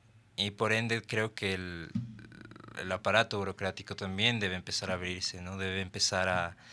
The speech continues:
a, a aceptar, a ver facilidades para que estas cosas puedan darse, puedan avanzar. Es todavía un medio un poco cerrado en ese aspecto, en cuanto a trámites, a impuestos, a,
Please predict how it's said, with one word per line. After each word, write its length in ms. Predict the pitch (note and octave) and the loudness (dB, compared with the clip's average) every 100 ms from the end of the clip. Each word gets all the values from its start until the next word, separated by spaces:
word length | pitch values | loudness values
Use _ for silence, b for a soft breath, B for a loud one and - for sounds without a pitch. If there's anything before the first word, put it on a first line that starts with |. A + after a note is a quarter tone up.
| B B B B - - | B B B B -20 -8
a, 540 | F2+ F2 E2+ - - B B B B B B - - - | -4 -2 -2 -6 -12 B B B B B B -6 -6 -8
a 260 | - - G2 | -6 2 6
aceptar, 800 | G2+ G#2 - - G#2+ A2 G2+ G2 | 6 4 0 8 12 12 10 8
a 60 | |
ver 160 | F#2 G2 | 4 0
facilidades 720 | A2 - G2 F#2 G2+ G2+ G2 | 0 0 0 4 6 6 2
para 180 | - F#2+ | -2 -4
que 80 | A2 | -4
estas 220 | - A2+ | -6 -6
cosas 260 | A2+ G#2+ - | -6 -8 -6
puedan 300 | G2 F#2 F#2 | -4 -4 -4
darse, 240 | F2 - | -6 -6
puedan 240 | F#2 F#2 | -4 -2
avanzar. 420 | F2+ F2 - F#2 - B B B B B B - | -4 -4 -4 -4 -8 B B B B B B -8
Es 160 | G2 | -6
todavía 320 | A2 G2+ G2+ | -2 -2 -2
un 100 | G2 | -2
medio 240 | G2 G2 G2 | -2 -2 -2
un 80 | G2 | -2
poco 260 | G2+ - | -4 -2
cerrado 420 | - G2+ G2+ G2+ | 0 2 4 4
en 120 | G2+ F#2+ | 4 0
ese 160 | - | -2
aspecto, 500 | - - F#2+ - A#2 B F#2+ | -2 -2 -4 -4 -8 B -12
en 200 | E2+ F2 | -10 -8
cuanto 460 | F#2 F2+ E2+ F2+ | -6 -6 -4 -4
a 160 | E2+ E2 | -4 -2
trámites, 680 | F#2+ F#2 F2 F2 - F2 F2 | 0 0 0 -6 -6 -6 -4
a 80 | E2+ | -4
impuestos, 960 | F2 - G2 F#2+ - - F2 E2+ E2+ | -6 -4 0 0 -2 -6 -6 -6 -6
a, 480 | F2 E2 D#2+ D#2+ | -4 -4 -6 -8